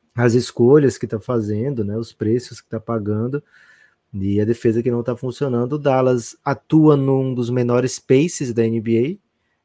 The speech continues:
A, é o vigésimo oitavo em pace. Acho que isso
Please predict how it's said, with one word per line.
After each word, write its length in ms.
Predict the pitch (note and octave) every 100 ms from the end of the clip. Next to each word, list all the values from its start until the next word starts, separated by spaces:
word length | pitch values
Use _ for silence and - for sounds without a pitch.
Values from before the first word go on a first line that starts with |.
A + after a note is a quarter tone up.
| -
A, 40 |
é 20 | G2+
o 40 |
vigésimo 480 | A2 G#2+ A2 G#2+ A2
oitavo 460 | A2 - G#2+ G2+
em 80 | A2
pace. 640 | A2+ A#2 A#2 D3 - - -
Acho 340 | A2+ A2+ -
que 260 | - B2 A2+
isso 520 | A2 - A#2 A2 G2